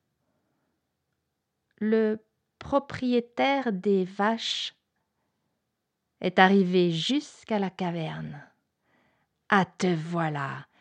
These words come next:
Viens ici, j'ai deux mots à te dire. » Et lui, le petit futé, ben, il a répondu que comment, comment il pourrait, lui qui vient juste de naître, voler un, un troupeau de vaches ? Enfin, c'est impensable.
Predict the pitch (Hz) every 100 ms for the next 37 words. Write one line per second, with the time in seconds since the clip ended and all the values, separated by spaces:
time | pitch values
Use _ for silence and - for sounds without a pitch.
0 | _ _ _ - 202 254 233 - 233 226
1 | 208 247 220 202 175 190 170 156 - -
2 | - 277 294 359 302 311 277 262 339 311
3 | - - - - 156 - 277 - - 143
4 | 143 302 123 143 330 294 302 311 302 302
5 | 233 226 202 302 302 277 330 - 381 466
6 | 466 - - - 330 330 330 330 294 269
7 | 254 311 453 - 269 262 262 247 571 262
8 | 285 269 415 - 240 196 294 311 494 -
9 | _ - 285 247 294 294 311 294 233 233
10 | 240 - 233 233 - - 285 226 202 -
11 | 392 466 - 480 415 226